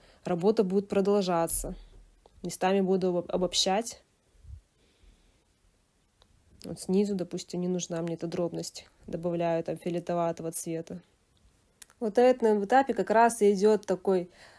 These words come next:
безопасный, я бы сказала, творческий процесс. Когда мы по своему вкусу формируем этот фон, ну, в то же время здесь можно краску и двигать, и изменять, и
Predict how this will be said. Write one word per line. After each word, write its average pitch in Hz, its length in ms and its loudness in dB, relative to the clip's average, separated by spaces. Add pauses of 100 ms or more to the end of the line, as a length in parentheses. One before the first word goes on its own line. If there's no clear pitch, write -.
(140)
безопасный, 240 760 6
я 208 80 4
бы 202 80 2
сказала, 220 500 4
творческий 220 540 0
процесс. 202 640 -2 (540)
Когда 202 340 6
мы 185 680 6 (180)
по 214 80 2
своему 220 360 4
вкусу 214 400 -2
формируем 208 600 4
этот 180 220 -6
фон, 339 360 2 (560)
ну, 233 260 4
в - 100 -10
то 214 100 4
же 208 100 2
время 214 240 6
здесь 196 180 -4
можно 202 320 0
краску 208 520 0
и 247 60 2
двигать, 190 640 -2
и 214 160 2
изменять, 196 800 2
и 190 500 4